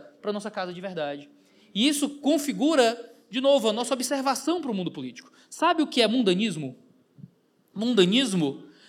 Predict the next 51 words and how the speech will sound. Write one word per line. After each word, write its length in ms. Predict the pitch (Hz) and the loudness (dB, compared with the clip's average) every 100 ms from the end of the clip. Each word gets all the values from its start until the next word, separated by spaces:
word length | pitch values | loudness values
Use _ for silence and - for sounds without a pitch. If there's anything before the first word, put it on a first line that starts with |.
| - | -4
é 80 | 165 | 4
quando 180 | 226 | 6
a 40 | 233 | 6
gente 600 | 214 226 233 233 - - - | 4 0 -2 -4 -8 -20 -16
se 180 | - | -8
deixa 340 | 214 247 330 277 | 4 4 4 0
ser 160 | - | -2
guiado 280 | 247 214 233 | 0 0 0
pelos 180 | 254 240 | -4 -2
valores 360 | 254 240 240 226 | 0 4 4 2
desse 200 | 247 - | -6 -6
tempo. 460 | 247 254 240 - - _ _ - | -4 -4 -6 -14 -20 _ _ -6
Então, 240 | 220 349 | -2 0
quando 140 | 320 | 2
eu 60 | 294 | 2
vejo 240 | 226 254 | 4 2
cristãos 380 | 233 226 - 233 | 0 -2 -2 -2
dizendo, 240 | 202 254 285 | 0 0 0
"Ah, 280 | 311 320 | 0 0
mas 180 | 320 311 | 0 0
aí 100 | 311 | 2
eu 80 | 311 | 2
quero 200 | 311 302 | 2 -2
ver, 440 | 269 320 320 311 - - - | 2 4 4 4 0 -12 -12
por 120 | 269 | -6
que 100 | 339 | -2
você 180 | 339 330 | 0 0
não 60 | 330 | -2
se, 180 | 311 269 | -4 -4
você 160 | 269 | -2
fica 180 | 294 285 | -2 -4
com 60 | 262 | -4
esse 120 | 285 | -2
papo 280 | 302 285 277 | 0 -2 0
de 120 | 262 | 2
isentão 680 | 277 233 226 - 311 302 269 | 4 2 0 -2 -2 -2 -2
em 60 | |
cima 240 | 247 302 285 | -4 -6 -4
do 100 | 240 | -2
muro 260 | 240 294 | 2 2
irresponsável? 920 | 269 262 - 226 - 330 359 294 175 - - - - | 2 -2 -4 -8 0 4 4 4 -2 -2 -16 -20 -2
Eu 100 | 254 | 2
quero 160 | 330 320 | 2 4
ver 140 | 339 | 2
quando 200 | 330 330 | 2 0
vierem 260 | 294 339 330 | 2 2 0
te 100 | 330 | -4
perseguir." 800 | 349 330 330 285 294 254 - - - - - _ _ _ _ _ _ _ _ | 0 0 0 4 6 6 2 -8 -18 -20 -20 _ _ _ _ _ _ _ _
Eu 100 | 330 | -2
fico 180 | 359 359 | 0 0
pensando, 680 | 330 285 294 285 269 277 | -2 -2 0 0 -2 -6